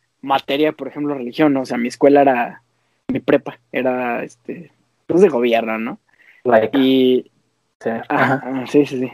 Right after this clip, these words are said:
Speaker 1: Más o-, sí, sí, sí. Y este... o sea, me daba risa,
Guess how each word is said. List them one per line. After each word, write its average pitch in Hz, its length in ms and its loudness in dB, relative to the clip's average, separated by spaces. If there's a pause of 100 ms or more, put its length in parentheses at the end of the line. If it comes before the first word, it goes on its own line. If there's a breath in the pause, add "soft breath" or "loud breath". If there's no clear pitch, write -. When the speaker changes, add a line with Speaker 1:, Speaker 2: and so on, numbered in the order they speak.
(120)
Speaker 1:
Más 156 280 2
o-, 165 180 -4
sí, 214 200 4
sí, 196 100 -2
sí. 185 180 -6 (360 soft breath)
Y 151 240 8
este... 135 800 -4 (1400)
o 160 100 2
sea, 165 320 2
me 165 180 -8
daba 175 180 -2
risa, 196 320 -10